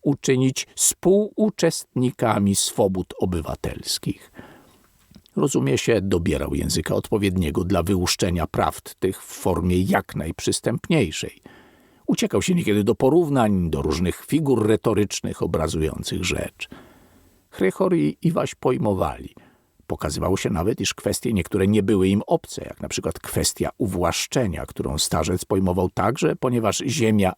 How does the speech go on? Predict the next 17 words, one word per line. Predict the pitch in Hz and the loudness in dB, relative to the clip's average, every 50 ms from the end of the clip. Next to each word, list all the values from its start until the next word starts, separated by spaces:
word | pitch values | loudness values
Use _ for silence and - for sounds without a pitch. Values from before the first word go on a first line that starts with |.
| _ _ | _ _
od | 127 113 98 92 | 0 0 2 0
Boga | 92 90 104 98 92 92 82 92 95 113 127 - - - - - - _ | 0 2 4 4 4 2 2 0 0 0 -2 -4 -8 -20 -20 -20 -12 _
i | - 127 | -6 -6
człowiek | - - - 127 120 110 98 82 73 65 - - _ _ - | -4 -2 0 2 4 4 2 0 -4 -10 -12 -20 _ _ -4
od | 101 90 87 | -2 -2 0
Boga, | 87 87 92 92 92 98 95 107 110 - - - - - - - _ _ _ | 0 2 2 2 2 2 2 2 2 0 0 -4 -16 -20 -20 -20 _ _ _
a | - 180 | -2 2
zatem | 175 180 - - 160 139 | 2 2 2 2 -2 0
człowiek | - - 123 98 90 104 120 - - - | 0 2 2 2 2 0 0 -2 -6 -6
każdy | - - 90 82 82 85 90 110 113 | -2 -2 0 0 -2 -2 0 0 2
ma | 113 113 95 90 90 | 2 4 2 2 0
do | 95 110 127 120 | 0 0 2 2
ziemi | 113 113 123 104 78 73 - 71 76 - - _ | 2 0 0 0 -2 -2 -4 -6 -8 -8 -6 _
prawo. | - 175 139 90 85 - - - - - - _ _ _ _ _ _ _ _ _ _ _ _ _ _ _ _ _ _ _ _ | -2 -2 0 -2 -4 -10 -12 -18 -20 -20 -20 _ _ _ _ _ _ _ _ _ _ _ _ _ _ _ _ _ _ _ _
"Ono | - 165 175 180 170 165 147 - - | -2 0 0 2 2 0 0 0 -2
to | - - - - - _ | -4 -10 -12 -12 -14 _
tak, | _ - 82 73 69 - - - - - - _ - | _ -4 -2 -2 -2 -2 -6 -8 -10 -12 -16 _ -20